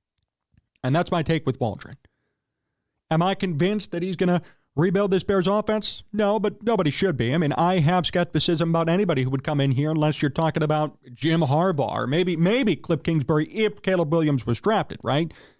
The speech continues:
There's gonna be se-, skepticism no matter who comes in, no matter who's gonna be the next O C for the Bears, and now it's gonna be Waldron. That's understandable. That should be expected. I'm not gonna sit here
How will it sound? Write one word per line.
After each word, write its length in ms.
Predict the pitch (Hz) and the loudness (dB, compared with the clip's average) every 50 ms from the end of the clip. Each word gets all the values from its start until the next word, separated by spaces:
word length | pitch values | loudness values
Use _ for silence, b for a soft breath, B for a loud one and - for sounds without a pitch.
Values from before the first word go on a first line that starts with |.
| B B B B _ | B B B B _
There's 200 | - 202 226 190 | 0 0 0 0
gonna 160 | 180 254 254 240 | 0 0 0 2
be 100 | 240 - | 0 0
se-, 280 | - - 208 202 - | 0 0 -2 -2 -2
skepticism 680 | - - - 208 202 - 196 - - 190 165 185 185 180 - _ - | -4 -4 -2 -2 0 0 -2 0 0 0 0 0 -2 -4 -8 _ -14
no 80 | - 170 | -4 -2
matter 200 | 170 165 160 143 | 0 2 0 0
who 260 | - - - 240 202 | -2 -8 -14 -14 -8
comes 320 | - - 208 190 156 135 | -4 -2 0 0 2 2
in, 240 | 151 139 127 127 127 B B B B - | 2 2 2 0 0 B B B B -2
no 60 | 160 | 0
matter 180 | 160 147 147 139 | 0 2 0 -2
who's 320 | - - 226 226 220 180 | -2 -8 -12 -10 -10 -4
gonna 180 | - 196 185 156 | -2 -2 0 0
be 400 | 151 185 175 143 131 123 123 B B B B | 0 0 0 0 0 -2 -4 B B B B
the 60 | - | 0
next 240 | 143 151 160 - - | 0 0 0 0 0
O 60 | 156 | -2
C 160 | 143 - 165 143 | 0 0 0 -2
for 100 | - - | 0 0
the 80 | 143 | 0
Bears, 240 | 139 143 143 151 147 | 2 2 2 2 0
and 60 | 151 | 0
now 100 | 143 131 | 0 0
it's 80 | 131 - | -2 0
gonna 160 | - 131 131 | 0 0 2
be 80 | 139 156 | 2 2
Waldron. 380 | 185 247 262 208 - 98 - _ - | 2 0 0 0 -4 -6 -12 _ -2
That's 240 | 220 262 247 - - | -2 -2 -2 -4 -4
understandable. 720 | - 240 233 220 208 - - 226 262 262 185 110 110 127 | -2 -2 0 0 0 0 -2 -2 0 0 0 0 -2 0
That 180 | 202 285 302 - | -2 -2 -2 -2
should 80 | 349 | -2
be 80 | 349 339 | -2 -2
expected. 560 | 294 - - - 311 302 - 269 185 113 - - - _ _ _ _ _ _ _ _ _ _ _ _ _ _ - | -2 -2 -2 -2 -2 -4 -2 -2 -4 -4 -6 -10 -20 _ _ _ _ _ _ _ _ _ _ _ _ _ _ -2
I'm 200 | 370 370 370 320 | 0 2 2 4
not 200 | 262 254 220 - | 4 2 2 0
gonna 160 | - 180 165 | 0 0 0
sit 200 | 156 - 190 160 | 2 0 0 0
here 300 | - 165 160 160 175 202 | 2 0 2 2 0 -2